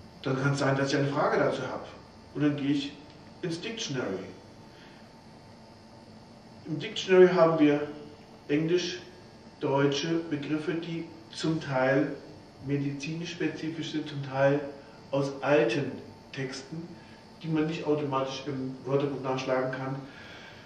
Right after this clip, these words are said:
Es sind jetzt ungefähr zwölfhundert verschiedene Begriffe drin, die ich durch langjährige Übersetzertätigkeit gesammelt habe.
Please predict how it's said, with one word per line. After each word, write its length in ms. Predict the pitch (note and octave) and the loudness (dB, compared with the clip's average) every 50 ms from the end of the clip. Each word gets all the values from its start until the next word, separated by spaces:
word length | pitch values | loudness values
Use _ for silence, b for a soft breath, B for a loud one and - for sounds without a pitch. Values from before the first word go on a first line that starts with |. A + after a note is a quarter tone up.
| B B - | B B -8
Es 80 | - D#3+ | -4 -2
sind 100 | E3+ E3+ | 0 2
jetzt 140 | E3 E3 E3+ - - - - - - - - - - - - - | 2 0 -2 -4 -10 -14 -18 -18 -20 -20 -20 -20 -20 -20 -12 -4
ungefähr 580 | - D3 D3+ D#3 D#3 D3 C#3 C3+ B2 A#2+ A#2+ A#2+ | 0 2 2 2 2 0 -2 -2 -2 0 0 0
zwölfhundert 520 | A#2+ B2 C3 C3+ C3+ C#3 C#3+ C3+ C3+ C3 | 0 2 2 2 2 2 0 0 0 0
verschiedene 380 | - C3+ - - C#3+ - C#3 C3+ | -2 -4 -6 -6 -6 -6 -4 -4
Begriffe 360 | C3+ - C3+ C#3 C3 C#3 D3 | -4 -2 -2 -2 -2 -2 -2
drin, 400 | B2 C3 C3+ C#3+ E3 - - - - - - - - - - - - - - - - - - - - - - - | -4 -2 -2 -2 -2 -4 -6 -10 -14 -18 -20 -20 -20 -20 -20 -20 -20 -20 -20 -20 -20 -20 -20 -20 -20 -20 -12 -8
die 160 | D3 D3+ D#3 D3+ - | -6 -6 -6 -4 -2
ich 380 | D#3+ D3+ - - - - - - - - - - - - - - - - - - | -2 0 0 -2 -4 -8 -12 -16 -18 -20 -20 -20 -20 -20 -20 -20 -20 -18 -8 -6
durch 220 | D3 C#3 C#3 - | -4 -4 -4 -2
langjährige 480 | B2 - D#3 D3 C#3+ C#3+ C#3 C#3 C#3+ C#3+ | -2 0 2 4 4 4 4 4 4 4
Übersetzertätigkeit 1120 | C#3 C3+ C3+ C#3+ C#3+ C#3 C#3+ D3 C#3 - C3+ C3+ B2+ B2+ C3 B2+ C3 C3+ C3 C3 B2+ - - - - - - - - - - - - | 2 2 4 4 4 4 2 0 0 0 -2 -4 -4 -4 -6 -6 -2 -2 0 0 0 -2 -6 -10 -14 -16 -20 -20 -20 -20 -20 -14 -10
gesammelt 380 | B2+ B2 C3+ C3 C3+ - - | -6 -4 -2 0 0 -2 -2
habe. 300 | - - - - - - | -4 -8 -10 -10 -10 -12